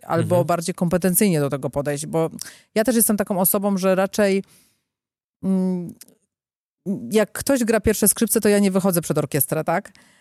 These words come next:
Speaker 1: Wiesz co, ja wiem, że człowiek się broni kompetencjami, tak? Jak robisz na-, jak robi-, jak coś robisz, to, to przyszedł, zawsze przyszedł ten moment u mnie triumfu.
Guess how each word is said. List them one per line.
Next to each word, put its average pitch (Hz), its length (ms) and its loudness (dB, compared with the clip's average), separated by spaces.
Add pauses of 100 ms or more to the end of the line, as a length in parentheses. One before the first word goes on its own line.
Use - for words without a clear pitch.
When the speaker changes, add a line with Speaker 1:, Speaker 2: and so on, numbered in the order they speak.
(440)
Speaker 1:
Wiesz 214 120 4
co, 226 100 4
ja 220 180 4
wiem, 240 160 2
że 196 160 2
człowiek 220 260 0
się 190 100 0
broni 175 220 0
kompetencjami, 156 680 -2
tak? 165 220 -2
Jak 175 140 -2
robisz 233 260 0
na-, 190 100 0 (100)
jak 180 180 0
robi-, 196 300 2
jak 185 180 0
coś 196 160 0
robisz, 190 440 0
to, 202 520 2
to 208 100 -2 (240)
przyszedł, 254 320 0
zawsze 233 200 2
przyszedł 214 220 -2
ten 190 100 2
moment 190 260 0
u - 20 -6
mnie 180 140 -2
triumfu. 147 460 -6